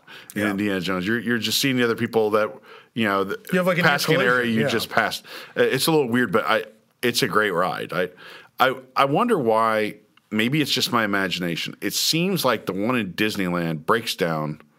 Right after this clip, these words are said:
Speaker 1: a lot more than
Speaker 2: It does.
Speaker 1: than Dinosaur.
Speaker 2: And more than the
Speaker 1: Being,
Speaker 2: Disney Sea one.
Speaker 1: yeah, being the same ride
Speaker 2: It was the
Speaker 1: system.
Speaker 2: first one.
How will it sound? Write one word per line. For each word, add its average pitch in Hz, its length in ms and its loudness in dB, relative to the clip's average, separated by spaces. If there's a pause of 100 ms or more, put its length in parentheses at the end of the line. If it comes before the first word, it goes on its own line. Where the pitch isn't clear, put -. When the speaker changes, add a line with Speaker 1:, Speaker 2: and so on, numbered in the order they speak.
(240)
Speaker 1:
a 95 60 -2
lot 95 220 2
more 92 200 -2
than 82 380 -4 (140)
Speaker 2:
It 87 120 -14
does. - 180 -12
Speaker 1:
than 95 160 -2
Dinosaur. 76 640 -4 (100)
Speaker 2:
And 123 260 -4
more 113 220 -4
than 107 200 -8
the 101 40 -8
Speaker 1:
Being, 123 200 2
Speaker 2:
Disney 110 180 -4
Sea 95 240 -6
one. 90 160 -12
Speaker 1:
yeah, 101 120 2
being 123 340 -2
the 110 100 -2
same 117 580 -2 (680)
ride 110 240 2
Speaker 2:
It 139 80 0
was 147 80 0
the 165 80 2
Speaker 1:
system. 175 160 2
Speaker 2:
first 160 160 -4
one. 214 300 -4